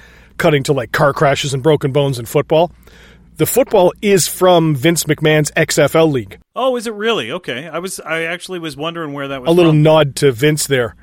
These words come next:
Speaker 1: And the, he, he had taken a break a little bit from wrestling starting in sort of the early two thousands around this time to start pursuing his acting career.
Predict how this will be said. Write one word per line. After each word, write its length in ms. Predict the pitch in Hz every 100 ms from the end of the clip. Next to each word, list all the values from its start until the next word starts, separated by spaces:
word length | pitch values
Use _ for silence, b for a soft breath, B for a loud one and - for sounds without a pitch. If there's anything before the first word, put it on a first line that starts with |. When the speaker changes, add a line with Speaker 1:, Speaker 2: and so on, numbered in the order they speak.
| -
Speaker 1:
And 240 | 151 147 127
the, 260 | 131 123
he, 200 | 151 208
he 180 | 156 226
had 380 | 196 190 156 - b -
taken 280 | 196 190
a 60 | 160
break 420 | 120 147 170 - - b b
a 60 | 156
little 180 | 160 165
bit 220 | 170 -
from 260 | - 143
wrestling 460 | 131 156 - 151 117
starting 640 | - 160 143 139 135 135
in 160 | 135 127
sort 180 | - 151
of 60 |
the 60 | 135
early 260 | 151 143 139
two 160 | 151
thousands 440 | 139 135 139 139 131
around 360 | 120 127 143
this 180 | 139 -
time 260 | - 135 131
to 120 | 123
start 300 | - 151 131
pursuing 400 | 147 - 139 139
his 120 | 127
acting 280 | 120 113 151
career. 400 | 143 151 156 208